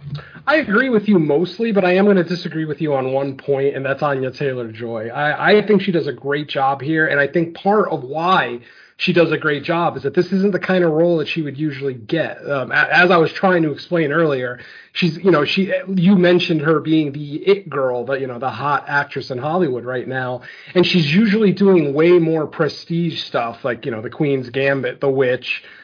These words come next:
uh, things like that. Um, even Last House, uh, excuse me, um, Last Night in Soho, stuff like that, a little bit more high end.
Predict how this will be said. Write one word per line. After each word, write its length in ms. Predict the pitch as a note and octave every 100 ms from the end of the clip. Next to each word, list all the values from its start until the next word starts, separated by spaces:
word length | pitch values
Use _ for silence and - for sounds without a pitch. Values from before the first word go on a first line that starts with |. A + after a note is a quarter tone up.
| -
uh, 220 | C#3 C3
things 220 | B2+ C3+ B2
like 180 | B2
that. 340 | G#3 G#3 - - _
Um, 280 | D#3+ D3+ D3
even 220 | F#3+ F3 D#3
Last 240 | D3+ D3
House, 280 | D#3+ C#3+ C#3
uh, 220 | D#3+ C#3+ C#3
excuse 340 | D#3 - F3
me, 160 | C3+ A#2+
um, 220 | C3 C3+
Last 240 | D3 D3
Night 160 | D3+ C3+
in 40 |
Soho, 460 | B2+ F#3 E3 B2 A#2
stuff 260 | - C3+
like 160 | C#3+ C3
that, 200 | D#3 B2
a 20 |
little 180 | B2 C#3
bit 140 | B2+ B2+
more 200 | C#3 C3
high 320 | C#3 C3 C3+
end. 320 | D#3 A2+ A2